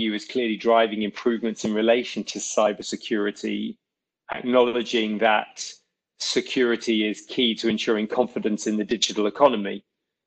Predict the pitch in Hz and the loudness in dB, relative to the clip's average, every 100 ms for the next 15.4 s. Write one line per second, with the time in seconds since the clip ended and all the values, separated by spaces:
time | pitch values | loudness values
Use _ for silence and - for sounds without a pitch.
0 | _ - 110 110 107 104 107 127 110 110 | _ -4 0 0 0 -2 -4 -2 0 2
1 | 104 107 117 - 127 120 107 110 - - | 0 -2 -4 4 6 6 2 -4 -4 -2
2 | 110 - 104 113 104 110 107 107 107 - | 0 2 4 4 2 -2 0 2 0 2
3 | - 113 104 101 - 113 - 110 - 104 | 4 4 2 -4 0 0 0 -4 -2 -2
4 | - 104 - 110 107 104 98 - - _ | -2 -2 2 2 2 2 0 -4 -20 _
5 | _ _ _ _ _ _ _ 123 107 117 | _ _ _ _ _ _ _ -2 4 4
6 | 113 95 120 110 107 123 113 107 101 113 | 4 0 2 2 0 2 2 2 0 0
7 | 104 101 110 117 110 110 - 104 110 107 | 0 0 0 2 4 2 0 0 2 2
8 | 104 104 - 117 110 107 104 - 107 - | 0 -2 0 4 6 4 2 0 -6 -8
9 | _ 113 107 120 127 120 113 123 117 - | _ 0 0 2 4 4 6 6 4 -2
10 | 117 101 98 104 95 113 - 104 110 - | 0 0 -2 -4 -4 -4 -6 -4 -2 2
11 | 110 117 - 120 98 113 113 110 - 110 | 4 2 2 -4 0 0 0 -2 -2 -2
12 | 104 120 107 110 110 - - 101 - - | 0 0 2 2 0 0 -4 -4 -4 -2
13 | 117 107 - 107 98 - 117 - - 117 | 0 0 0 0 0 0 0 0 -6 -4
14 | 101 101 101 98 - 110 113 - 110 104 | -2 0 0 -2 -6 -4 -2 0 -2 -2
15 | - 101 101 | -6 -6 -6